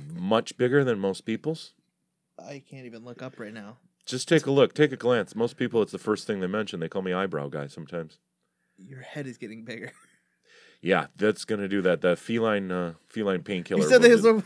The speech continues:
Speaker 2: a, <laughs> there weren't feline painkillers in this
Speaker 1: Uh,
Speaker 2: anymore.
Speaker 1: technically, what I said,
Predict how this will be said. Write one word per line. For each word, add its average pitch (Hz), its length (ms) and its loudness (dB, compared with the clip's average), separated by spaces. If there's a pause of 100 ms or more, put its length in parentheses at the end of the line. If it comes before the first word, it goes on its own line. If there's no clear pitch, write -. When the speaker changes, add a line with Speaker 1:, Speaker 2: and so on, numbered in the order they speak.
Speaker 2:
a, 233 80 4
<laughs> - 0 -
there 233 160 8
weren't 240 400 4
feline 214 420 0
painkillers 165 640 2
in 143 160 -4
this - 80 -8
Speaker 1:
Uh, 98 100 4
Speaker 2:
anymore. 95 220 -2
Speaker 1:
technically, 120 480 0
what 107 120 2
I 90 100 4
said, 139 360 2